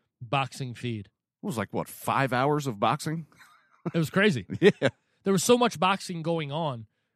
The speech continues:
Speaker 1: between, like, five and eight o'clock on Showtime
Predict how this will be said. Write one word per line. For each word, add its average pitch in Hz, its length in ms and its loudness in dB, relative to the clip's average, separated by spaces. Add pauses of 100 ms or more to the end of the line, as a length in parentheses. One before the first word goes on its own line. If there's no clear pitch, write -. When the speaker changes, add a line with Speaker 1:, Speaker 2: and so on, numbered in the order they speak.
(240)
Speaker 1:
between, 156 360 -4
like, 139 160 -6
five 160 400 -2
and 143 80 -6
eight 147 160 -4
o'clock 143 340 -6
on 127 140 -6
Showtime 151 540 -4